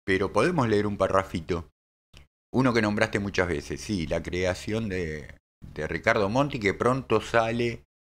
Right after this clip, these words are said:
en audio, en formato audiolibro por entregas, en este mismo canal, a la misma batidora.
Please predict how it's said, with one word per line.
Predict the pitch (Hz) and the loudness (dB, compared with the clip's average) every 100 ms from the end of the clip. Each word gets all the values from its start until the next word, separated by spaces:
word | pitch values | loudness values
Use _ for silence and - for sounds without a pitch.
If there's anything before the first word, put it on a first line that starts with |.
| _ - | _ -6
en | 76 78 69 71 - | -4 -4 -4 -8 -4
audio, | 85 82 85 87 78 | -2 0 0 0 0
en | 87 80 | -2 0
formato | 104 117 117 101 | 2 2 2 2
audiolibro | 92 92 90 92 104 127 135 127 - | 4 2 2 0 2 0 2 0 0
por | 85 85 | -2 -4
entregas, | 87 95 120 127 131 135 - _ _ - - - - | -6 -2 0 2 0 -2 -6 _ _ -18 -16 -12 -4
en | 80 80 92 | -2 -2 -2
este | 92 85 | -2 -4
mismo | 87 87 82 | -4 -4 -4
canal, | 82 85 104 113 107 - - | -2 -2 -2 -2 -4 -12 -10
a | 67 | -8
la | 73 | -6
misma | 82 80 80 78 | -8 -6 -8 -6
batidora. | 78 76 73 67 64 65 - | -6 -6 -8 -6 -8 -10 -14